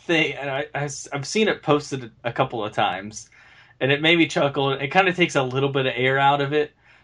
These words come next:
Was the, uh, they did a screen grab, like, whenever the, they, you know, both sides first meet and are about to fight, and they show it in the comics, and then they show it in the movie,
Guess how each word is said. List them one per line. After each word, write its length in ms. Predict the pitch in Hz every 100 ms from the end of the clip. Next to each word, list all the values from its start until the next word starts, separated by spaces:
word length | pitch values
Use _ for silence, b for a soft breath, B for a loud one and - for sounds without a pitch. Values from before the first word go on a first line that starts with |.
| b
Was 440 | - 131 127 123 123
the, 340 | 131 127 123
uh, 340 | 120 117 117 -
they 220 | 139 127 127
did 260 | - 135
a 60 | 120
screen 280 | - 143 135
grab, 240 | 127 120
like, 220 | 120 113 -
whenever 320 | 135 131 120 120
the, 260 | 117 117 127
they, 140 | 131 123 - _
you 100 | 160
know, 120 | 135
both 260 | 127 147 139
sides 380 | - 139 135 135
first 320 | 147 135 -
meet 80 | 143
and 80 | 127
are 40 |
about 260 | 127 131 135
to 80 | 123
fight, 380 | 139 135 135 b b b
and 80 | 135
they 60 | 135
show 240 | 165 156
it 20 |
in 60 | 147
the 80 | 135
comics, 500 | 143 139 143 143 -
and 100 | 131
then 120 | 127
they 80 | 127
show 240 | - 156
it 80 | 139
in 80 | 135
the 80 | 123
movie, 500 | 131 135 139 131